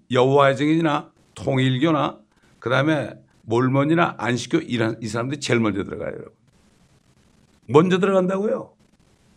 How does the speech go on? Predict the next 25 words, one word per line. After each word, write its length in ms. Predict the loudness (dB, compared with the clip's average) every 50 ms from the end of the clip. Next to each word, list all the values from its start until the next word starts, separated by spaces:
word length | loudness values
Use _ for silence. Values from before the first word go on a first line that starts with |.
| _ _ _ _ _ _ _ _ _ _ _ _ _ _ _ _ _ _ _ _ _ _ _ _ _ _ _ _ _ _ _ _ _ _ _ _ _ _ _ _ -8
우리는 300 | -6 -4 -2 -2 -2 -2
그곳에 300 | -2 -2 -2 -2 -2 0
들어가서 540 | 0 2 2 2 2 2 2 2 0 -2 -6 -16 -20 _ _
그 100 | -6 -2
사람들을 380 | 0 0 0 0 0 0 0 2
먼저 560 | 2 2 0 0 0 0 0 -2 -2 -6 -14 -20 _ _ _ _ _
그렇게 260 | -6 -6 -6 -2 0
해가지고, 680 | 0 2 2 2 0 0 0 0 0 0 -2 -6 -16 _ _ _ _ _ -10
어, 360 | -10 -8 -8 -8 -10 -12 -16 -20 -20 _
모아가지고 680 | -14 -6 -2 0 0 2 2 2 0 0 -2 -4 -4 -2
말씀 280 | -2 -4 -4 -4 -4 -2
가르치면서 840 | -2 -2 -2 -4 -6 -6 -6 -6 -4 -2 -2 -2 -2 -2 -4 -6 -12 -18 _ _ _ _ _ -10
그 100 | -4 0
사람들을 380 | 0 0 0 0 0 -2 -4 -4
전도 280 | -2 -2 0 0 0
훈련시켜가지고, 920 | 0 0 -2 -4 -4 -4 -4 -2 -2 -2 -2 -2 -4 -4 -4 -4 -6 -12 _ _ _ _ _ _
전도해서 420 | -6 -4 -2 0 0 0 2 2 0
오는 180 | 0 -2 -2 -2
사람들 260 | -2 -2 -2 -2 -4
있잖아요. 460 | -4 -4 -6 -6 -6 -6 -8 -8 -8 -4
영접시키고 840 | -2 0 0 0 0 -2 -4 -6 -10 -8 -6 -6 -6 -6 -8 -12 -20 _ _ _
또 140 | -6 -4
그 100 | -4 -4 -4
사람들을 380 | -2 -2 -2 -2 -2 -4 -4 -2
먹이고, 680 | -2 -2 -2 0 0 -2 0 -2 -2 -4 -6 -14 -20